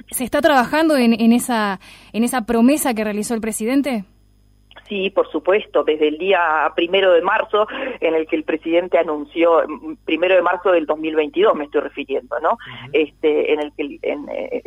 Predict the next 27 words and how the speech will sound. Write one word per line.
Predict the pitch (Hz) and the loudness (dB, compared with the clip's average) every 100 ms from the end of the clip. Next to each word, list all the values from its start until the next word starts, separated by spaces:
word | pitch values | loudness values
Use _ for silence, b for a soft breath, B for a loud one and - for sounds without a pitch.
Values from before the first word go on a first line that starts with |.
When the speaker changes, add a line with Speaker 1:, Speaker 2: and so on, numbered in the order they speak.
| - | -6
Speaker 2:
fecha | 151 160 | -4 -2
en | |
la | 147 | -2
que | 143 | -4
el | 139 | -8
presidente | 156 - 143 151 156 | -10 -10 -2 -2 2
anunció, | 151 143 143 - 202 214 B B B - | 0 0 -10 -2 2 2 B B B -2
este, | 160 - - 151 147 143 139 135 - 143 139 | -2 -2 -4 0 0 2 2 0 -2 -2 -4
em, | 139 135 135 131 117 - | -6 -10 -12 -10 -10 -12
su | - | -14
intención | 143 139 143 165 185 | -6 -6 0 0 2
de | 185 | 0
efectivamente | - 147 160 156 151 156 151 151 | -2 -4 -2 0 0 -2 -2 -2
reducir | 147 143 143 - 160 - | -2 -6 -10 -10 -4 -4
el | 147 | -4
I | 147 | -4
R | 143 | -4
P | - 139 151 | -2 -2 -2
F | 151 | -4
y | 143 143 | -6 -8
el | 139 | -6
ias | 156 170 175 _ B B _ _ | 0 0 0 _ B B _ _
si | 151 | -4
la | 147 | -2
economía, | 147 147 139 147 156 151 143 - | -2 -6 -8 -10 -4 -2 -2 -6
este, | 147 _ 151 | -16 _ -8
marchaba | 143 - - 151 147 147 139 | -8 -8 -4 0 2 0 -2